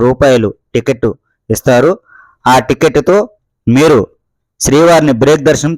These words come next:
చేసుకోవచ్చు. సీనియర్ సిటిజన్లు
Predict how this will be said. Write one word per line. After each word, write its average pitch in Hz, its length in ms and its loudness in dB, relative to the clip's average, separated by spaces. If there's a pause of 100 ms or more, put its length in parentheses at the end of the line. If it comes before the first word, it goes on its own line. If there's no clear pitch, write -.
చేసుకోవచ్చు. 107 600 -2 (2500)
సీనియర్ 160 460 0
సిటిజన్లు 131 500 0